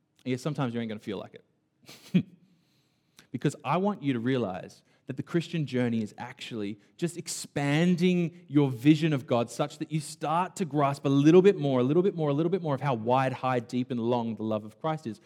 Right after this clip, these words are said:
because it's infinite. It says later in this prayer that it surpasses knowledge. The eternal God who made everything looks upon broken people and loves them and welcomes them into himself, the God of love.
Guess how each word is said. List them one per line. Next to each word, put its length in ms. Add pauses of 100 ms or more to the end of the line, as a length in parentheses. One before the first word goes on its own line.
(160)
because 260
it's 160 (120)
infinite. 720 (500)
It 100
says 220
later 300
in 80
this 120
prayer 200
that 80
it 80
surpasses 920
knowledge. 800 (440)
The 200
eternal 560
God 280
who 120
made 420 (100)
everything 760
looks 260
upon 300
broken 540
people 540 (720)
and 120
loves 560
them 240
and 260
welcomes 840 (320)
them 180
into 240
himself, 580 (120)
the 60
God 340
of 260
love. 320